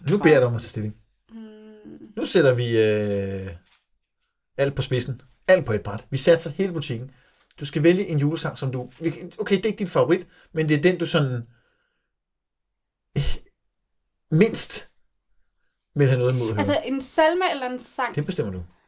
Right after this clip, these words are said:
Speaker 2: Okay, det kan godt være, det bliver lidt for kontroversielt, fordi det er sådan lidt... Øhm, øh, det, det, det bliver det i hvert fald nu.
Speaker 1: Lad mig
Speaker 2: Fordi
Speaker 1: høre.
Speaker 2: der har været, der har været lidt, lidt, lidt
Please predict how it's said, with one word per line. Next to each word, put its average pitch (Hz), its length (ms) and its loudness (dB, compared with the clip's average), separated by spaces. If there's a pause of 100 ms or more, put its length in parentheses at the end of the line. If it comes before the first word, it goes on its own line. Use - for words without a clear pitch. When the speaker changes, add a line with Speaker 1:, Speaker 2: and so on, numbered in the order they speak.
(960)
Speaker 2:
Okay, 247 300 -2
det 240 100 -8
kan 247 100 -12
godt 277 160 2
være, 269 120 6
det 262 80 0
bliver 247 140 4
lidt 254 140 0
for - 120 -6
kontroversielt, 196 720 -6
fordi 208 300 -12
det 220 200 -6
er 220 160 0
sådan 233 180 -6
lidt... 240 180 -8 (120)
Øhm, 202 680 -4 (2000)
øh, 196 540 -2 (100)
det, 202 160 -12
det, 196 120 -10 (280)
det 196 100 -4
bliver 226 160 2
det 202 80 2
i 190 40 4
hvert 190 140 0
fald 196 140 -2
nu. 202 180 2 (880)
Speaker 1:
Lad 113 200 6
mig 107 80 4
Speaker 2:
Fordi 92 120 0
Speaker 1:
høre. 110 160 -4 (100)
Speaker 2:
der 208 60 0
har 202 120 -2
været, 202 360 0
der 214 60 -4
har 202 100 -4
været 214 180 -2
lidt, 240 140 -6 (1200)
lidt, - 400 -14
lidt 196 260 -8